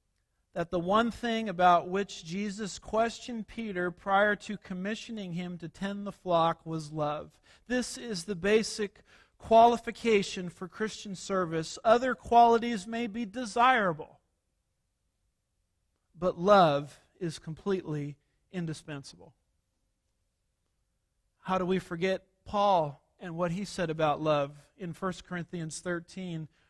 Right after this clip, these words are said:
verses one through three? "If I speak with tongues of men and of angels, but do not have love, I have become a noisy gong and a clanging cymbal. If I have the gift of prophecy and know all mysteries and all knowledge,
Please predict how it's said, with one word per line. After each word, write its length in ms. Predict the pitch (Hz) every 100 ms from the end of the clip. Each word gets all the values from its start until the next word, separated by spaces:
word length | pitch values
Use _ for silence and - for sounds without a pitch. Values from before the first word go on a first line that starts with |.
| _ 170
verses 360 | 170 - 160
one 280 | 156 170 175
through 240 | - 180
three? 480 | 165 - 202 180 147 - _ _ _
"If 140 | 156 -
I 100 | 190
speak 400 | - - 240 -
with 160 | 220
tongues 400 | - 233 254 254
of 140 | 262 220
men 400 | 254 320 254 180
and 120 | 196
of 120 | 214
angels, 520 | 254 302 294 190 180
but 180 | - 190
do 100 | 233
not 200 | 240 247
have 220 | 220 254
love, 480 | 208 226 277 247 180
I 120 | 185
have 120 | 220 202
become 300 | - 240 220
a 100 | 208
noisy 720 | 196 233 277 294 233 294 254
gong 720 | 185 226 247 226 185 202 226
and 160 | 196
a 80 | 190
clanging 480 | 185 - 233 247 240
cymbal. 500 | - 247 190 160 - _ _ _ _ _ _ _ _ _ _ _ _ -
If 180 | 233
I 80 | 269
have 300 | 220 277 269
the 80 | 269
gift 320 | 214 285 -
of 120 | 285
prophecy 760 | 208 - 285 285 277 - 226 190
and 120 | 175
know 220 | 214 240
all 220 | 262 247 240
mysteries 720 | 240 285 - 247 196 165 160
and 140 | 202
all 160 | 226 240
knowledge, 720 | 233 240 262 247 185 170 -